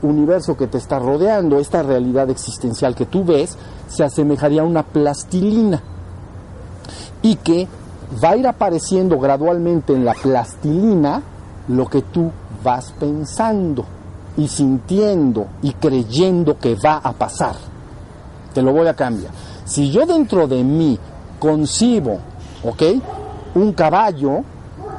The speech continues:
y entonces tengo una plastilina, ¿no? Yo tengo la plastilina, pero yo, yo imagino un caballo.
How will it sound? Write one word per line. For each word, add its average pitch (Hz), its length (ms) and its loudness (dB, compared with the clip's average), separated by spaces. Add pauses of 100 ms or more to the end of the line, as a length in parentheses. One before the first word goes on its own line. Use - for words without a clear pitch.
y 139 100 2
entonces 131 440 2
tengo 139 240 4
una 151 160 2
plastilina, 220 580 2
¿no? 196 80 2
Yo 143 140 2
tengo 302 180 4
la 240 100 4
plastilina, 117 480 0 (240)
pero 123 160 2
yo, 170 460 4 (1040)
yo 220 280 4 (600)
imagino 165 460 2
un 202 100 0
caballo. 214 460 2